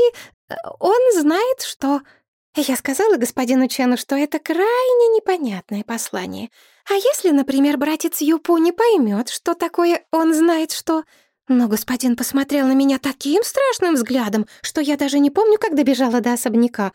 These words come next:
Так меня страх гнал. Юпу заметно ошалел от потока информации, но с места не сдвинулся. Сердце Ифэй тревожно забилось. Ей даже показалось, что Юпу может услышать его, и потому она заговорила опять.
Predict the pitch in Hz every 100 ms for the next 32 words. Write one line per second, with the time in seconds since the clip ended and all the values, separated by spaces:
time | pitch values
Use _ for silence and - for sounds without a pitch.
0 | _ _ - 285 - 262 254 262 - -
1 | 466 508 - 208 220 220 208 214 _ _
2 | _ _ _ _ _ - 196 190 190 185
3 | 185 185 185 185 - 180 185 - 190 180
4 | 160 160 - 170 175 165 165 165 - 165
5 | 165 180 226 381 392 214 185 - 180 165
6 | - 190 233 196 175 - - - - -
7 | _ _ _ _ - 196 185 - 175 170
8 | - 175 - 180 175 170 170 170 175 170
9 | 165 160 - _ _ _ _ - 208 196
10 | 196 190 180 - 185 185 185 185 - -
11 | 180 175 175 - 180 180 180 180 180 190
12 | 175 190 180 - 170 180 175 180 - _
13 | _ _ 202 208 208 208 202 202 190 190
14 | 190 190 190 190 190 185 175